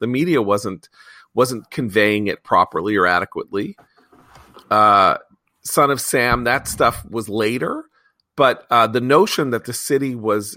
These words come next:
you know, had, was turning into sort of like the, the seventh circle of hell was being experienced by people on the ground. So Chesa Boudin cannot prosecute this guy. That itself is gonna be an, a political issue.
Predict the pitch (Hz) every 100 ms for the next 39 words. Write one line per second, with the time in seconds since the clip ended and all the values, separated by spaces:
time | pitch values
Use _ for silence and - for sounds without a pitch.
0 | - 123 107 101 95 85 110 - - 117
1 | 110 101 104 107 - 107 101 101 90 -
2 | 87 - 101 - 110 101 98 - 98 -
3 | 101 101 151 175 104 107 151 - - _
4 | - 139 135 151 139 - 170 160 139 123
5 | 120 107 123 113 104 92 95 104 78 67
6 | - 98 - 156 160 151 135 117 127 123
7 | 117 113 _ _ _ _ _ _ _ _
8 | _ - - 123 127 135 - 160 208 160
9 | 139 107 104 - 104 87 85 90 101 _
10 | _ _ _ _ - 135 160 247 262 -
11 | 220 247 - 170 147 165 156 160 151 -
12 | 139 - 156 269 - - - - -